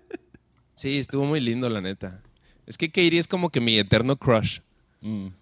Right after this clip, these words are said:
Speaker 1: Está en la lista de mis cinco celebridades a las cuales me les pudiera acercar en un aeropuerto.
Speaker 2: Sí. ¿Quiénes serían otros, otros dos, tres?
Speaker 1: Ah, bueno, es Katy,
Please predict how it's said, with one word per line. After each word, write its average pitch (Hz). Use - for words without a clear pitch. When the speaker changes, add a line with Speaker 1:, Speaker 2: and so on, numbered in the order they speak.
Speaker 1:
Está 117
en 117
la 123
lista 131
de 135
mis 113
cinco 110
celebridades 110
a 117
las 101
cuales 110
me 117
les 104
pudiera 104
acercar 101
en 104
un 107
aeropuerto. 101
Speaker 2:
Sí. 110
¿Quiénes 123
serían 110
otros, 104
otros 101
dos, 101
tres? 87
Speaker 1:
Ah, 95
bueno, 110
es 104
Katy, 147